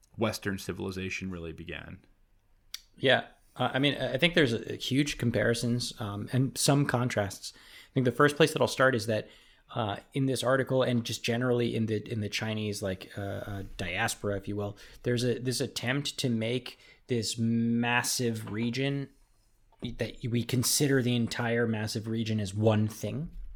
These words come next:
Speaker 2: right? Um, and I think that that is true in a certain sense, but, uh, is, is, it doesn't allow for a lot of nuance. So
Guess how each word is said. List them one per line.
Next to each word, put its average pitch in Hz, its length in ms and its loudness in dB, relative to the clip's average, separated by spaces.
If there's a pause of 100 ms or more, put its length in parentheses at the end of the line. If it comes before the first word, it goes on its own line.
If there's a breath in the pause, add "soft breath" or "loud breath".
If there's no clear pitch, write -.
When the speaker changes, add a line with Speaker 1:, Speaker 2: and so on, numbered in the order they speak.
(100)
Speaker 2:
right? 117 280 0 (600 loud breath)
Um, 117 400 -2 (100)
and 117 480 0
I 135 80 0
think 139 200 0
that 117 340 2
that 113 380 -2 (540 soft breath)
is 123 180 -2
true 151 460 4
in 139 80 6
a 131 60 2
certain 143 300 -2
sense, 147 300 0
but, 113 360 2 (360 soft breath)
uh, 104 400 -4
is, 113 500 -2 (220)
is, 107 400 -6 (140)
it - 320 -8
doesn't 135 240 6
allow 120 260 8
for 117 120 0
a 110 60 4
lot 104 180 4
of 101 80 0
nuance. 113 420 0
So 110 320 2